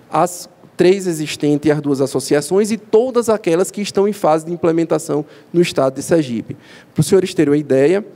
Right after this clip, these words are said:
é, teve um evento, mês passado, na onu, sobre resíduos sólidos. Quem estava presente? O presidente da Central Recicle, Adriano. Ele,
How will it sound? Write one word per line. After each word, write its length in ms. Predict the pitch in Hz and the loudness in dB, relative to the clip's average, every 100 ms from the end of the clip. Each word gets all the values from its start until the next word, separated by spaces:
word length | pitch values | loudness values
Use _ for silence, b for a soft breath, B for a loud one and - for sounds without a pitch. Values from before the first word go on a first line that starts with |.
| B B B B - | B B B B -6
é, 320 | 135 143 139 | 0 2 2
teve 340 | - - 196 196 | 2 2 2 2
um 40 | |
evento, 600 | 180 139 175 220 - 139 - - - | 0 2 0 0 -2 -12 -14 -16 -10
mês 240 | - 156 175 | 0 0 2
passado, 420 | 170 156 151 139 | -2 -2 -2 -2
na 160 | 143 131 | 0 0
onu, 420 | 120 143 185 202 | 0 0 -2 -6
sobre 320 | - 175 151 | -4 -2 0
resíduos 420 | 156 147 147 143 - | 0 0 -2 -8 -4
sólidos. 560 | 139 123 147 175 208 - b b b b b _ - | 0 2 0 -6 -12 -16 b b b b b _ -4
Quem 200 | 233 254 | 0 0
estava 340 | - 196 190 | 0 2 2
presente? 560 | 190 170 151 139 117 - | 2 0 0 -2 -4 -6
O 80 | 175 | -6
presidente 640 | - 202 185 151 170 180 180 | -4 -4 -6 0 2 2 0
da 100 | 175 | -2
Central 380 | 190 175 170 | -2 -2 0
Recicle, 600 | 160 185 - 139 127 123 127 - - | 0 0 -2 -6 -6 -12 -16 -20 -6
Adriano. 800 | 156 175 156 165 147 175 226 247 - B B B B B _ | -4 -2 2 4 4 2 -2 -6 -14 B B B B B _
Ele, 500 | 185 208 220 220 196 | 4 4 4 0 -6